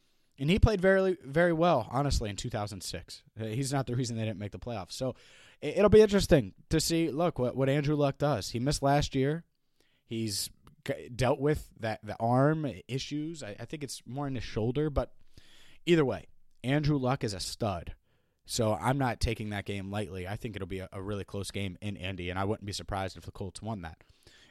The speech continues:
Then five days later, like I said, four days later, excuse me, uh, it'll be Baltimore. Thursday night, Paul Brown Stadium. By the way, we'll be there. Locked On Bengals will de-, definitely be there covering it. We'll have pregame and postgame coverage,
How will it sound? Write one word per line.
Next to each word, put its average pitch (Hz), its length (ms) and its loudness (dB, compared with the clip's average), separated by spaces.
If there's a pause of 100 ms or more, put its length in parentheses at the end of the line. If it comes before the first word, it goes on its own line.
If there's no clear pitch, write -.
Then 175 340 6
five 147 280 6
days 147 220 4
later, 139 220 6
like 117 220 2
I 127 60 2
said, 120 280 -2
four 196 180 8
days 120 220 6
later, 87 180 -2
excuse 90 360 -4
me, 82 100 -10 (420)
uh, 104 320 4
it'll 139 180 6
be 139 80 12
Baltimore. 135 500 6 (160)
Thursday 139 340 4
night, 127 300 0
Paul 123 180 4
Brown 120 240 2
Stadium. 104 540 0 (160)
By 131 160 8
the 107 40 4
way, 95 120 4
we'll 101 160 6
be 95 160 4
there. 82 240 0 (260)
Locked 123 240 6
On 98 100 4
Bengals 98 360 4
will 92 80 0
de-, 92 340 2
definitely 101 400 -2
be 90 160 -2
there 85 160 -4
covering 90 400 -4
it. 87 140 -8 (480)
We'll 110 80 0
have 98 80 -2 (760)
pregame 147 440 6
and 117 100 6
postgame 117 400 4
coverage, 92 400 -2